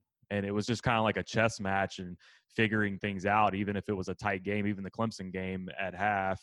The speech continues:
and it was kinda like, well, we, we, they know they're gonna figure it out. Um, and it seemed that was the case all year, but another big, a big adjustment that I felt like that was made from,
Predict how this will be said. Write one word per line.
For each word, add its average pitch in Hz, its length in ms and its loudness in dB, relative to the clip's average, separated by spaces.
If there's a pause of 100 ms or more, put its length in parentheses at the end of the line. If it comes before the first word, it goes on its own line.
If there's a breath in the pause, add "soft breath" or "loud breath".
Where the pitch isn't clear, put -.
(200)
and 101 80 -6
it 95 40 -6
was 92 140 -8
kinda 98 200 -2
like, 95 200 -2
well, 101 200 2
we, 98 140 -4 (160)
we, 107 100 -16 (240)
they 113 140 0
know 127 160 6
they're 113 140 4
gonna 104 140 0
figure 90 380 -4
it 90 80 -4
out. - 800 -8
Um, 92 500 0
and 107 100 -4
it 107 100 -4
seemed 165 300 0
that 117 160 2
was 101 180 -2
the 95 260 -6
case 110 260 -2
all 101 180 2
year, 110 400 4
but 101 240 -2
another 160 360 2
big, 113 320 2 (1000 soft breath)
a 110 60 -10
big 135 240 6 (260)
adjustment 120 680 2
that 107 100 2
I 139 160 4
felt 117 360 2
like 104 180 -2
that 101 160 -2
was 95 160 -8
made 110 400 2
from, 101 500 -2